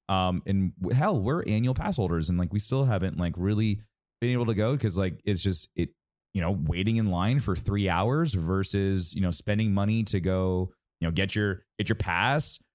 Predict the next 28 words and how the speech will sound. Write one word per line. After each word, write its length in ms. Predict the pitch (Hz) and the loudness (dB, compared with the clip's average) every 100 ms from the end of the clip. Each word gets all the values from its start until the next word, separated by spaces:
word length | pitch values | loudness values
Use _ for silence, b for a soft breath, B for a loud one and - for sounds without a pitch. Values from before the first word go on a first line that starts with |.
| _ | _
and 100 | 92 | -2
then 100 | 98 | 0
do 120 | 92 | 2
your 160 | 104 107 | 2 2
lightning 400 | 92 107 123 117 | 2 2 2 2
lanes 340 | 120 127 135 | 2 0 0
on 140 | 95 78 | 0 -2
top, 260 | 85 98 | -2 0
your, 160 | 92 85 | 0 0
your 240 | 82 73 - | 0 -2 0
extra 300 | 104 - 131 | 0 0 0
lightning 320 | 131 135 135 | 0 0 2
lanes 240 | 131 135 | 2 2
on 120 | 123 113 | 0 2
top 280 | 113 120 | 0 0
of 60 | 117 | 0
that 280 | 123 135 113 | 0 0 2
and 120 | 87 | 2
all 100 | 98 | 2
those 160 | 117 98 | 2 0
other 200 | 101 127 | 0 -2
things. 300 | - 147 117 | 0 2 2
Like, 80 | 87 | 2
it's 120 | 87 | 0
just 220 | 101 - | 0 0
like, 140 | 92 - | -2 0
I 120 | 117 | -2
c-, 140 | - | -2